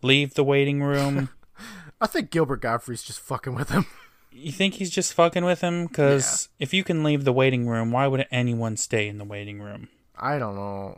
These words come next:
Speaker 1: So he just let him out for a little bit and then was like, "All right, come back," and just
Speaker 2: I think
Speaker 1: he,
Speaker 2: so.
Speaker 1: all those doors he can just make go wherever?
Speaker 2: Mm, yeah.
Speaker 1: How much power does Gilbert have here?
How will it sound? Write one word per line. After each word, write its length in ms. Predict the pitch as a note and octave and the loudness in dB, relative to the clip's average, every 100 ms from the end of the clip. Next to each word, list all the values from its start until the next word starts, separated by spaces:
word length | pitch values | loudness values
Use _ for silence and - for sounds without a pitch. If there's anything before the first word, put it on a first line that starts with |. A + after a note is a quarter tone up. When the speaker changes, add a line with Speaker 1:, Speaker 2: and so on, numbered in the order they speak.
| - | -8
Speaker 1:
So 160 | D#3 | -6
he 40 | D#3 | -4
just 220 | D3+ - | -4 2
let 140 | D#3+ | 4
him 100 | D#3 | 6
out 280 | D3+ D3 D3 | 4 4 2
for 180 | - D3+ | 2 4
a 60 | C#3 | 4
little 240 | C#3+ C#3+ | 4 4
bit 360 | C3+ C#3+ C#3+ - | 4 6 4 2
and 160 | C3 C3 | 0 2
then 140 | B2+ | 2
was 160 | B2+ A#2+ | 0 2
like, 280 | A#2+ A#2 _ _ - - - | 0 0 _ _ -20 -10 0
"All 260 | G3+ A#3+ F3+ | 4 6 4
right, 320 | C#3+ C#3+ C#3 | 4 2 2
come 260 | E3 F#3+ D3+ | 2 2 2
back," 400 | A2+ A2 A2 - | -4 -6 -6 -6
and 360 | A2 A2 G#2+ - | -6 -6 -10 -12
just 400 | - - - - _ - - - - - - - | -8 -6 -6 -8 _ -18 -16 -16 -20 -20 -20 -16
Speaker 2:
I 140 | C3+ | -12
think 320 | D3 F#3 G3+ B2 | -6 -4 -4 -2
Speaker 1:
he, 100 | C#3 | -2
Speaker 2:
so. 200 | C#3+ C3 | -2 2
Speaker 1:
all 240 | C3+ C3+ | 6 6
those 240 | D3 D3 C3 | 8 6 6
doors 520 | C3+ B2+ C#3+ D#3 - | 4 6 4 4 0
he 120 | C#3 | -4
can 160 | C3 B2+ | -2 2
just 260 | C3 B2 | 2 2
make 460 | C3 B2 B2+ - - | 2 2 0 -6 -2
go 180 | C3 B2+ | 4 4
wherever? 580 | C3+ B2+ A#2 C#3 F#3 F#3+ - | 4 2 2 2 0 -2 -8
Speaker 2:
Mm, 500 | B2+ C3 B2 A#2+ A#2 - _ _ _ _ _ - | -10 -8 -10 -12 -14 -18 _ _ _ _ _ -16
yeah. 340 | A#2+ A2+ G#2+ - _ _ | -10 -8 -8 -10 _ _
Speaker 1:
How 100 | - | 4
much 280 | E4 E4 - | 6 6 4
power 340 | - F3+ E3 | 6 8 8
does 160 | C#3+ C3 | 4 2
Gilbert 440 | B2+ C3+ B2+ A#2 | 4 4 4 0
have 320 | A#2 A2 G#2+ - | 0 0 0 -4
here? 340 | G#2+ G2+ F#2+ | -10 -10 -12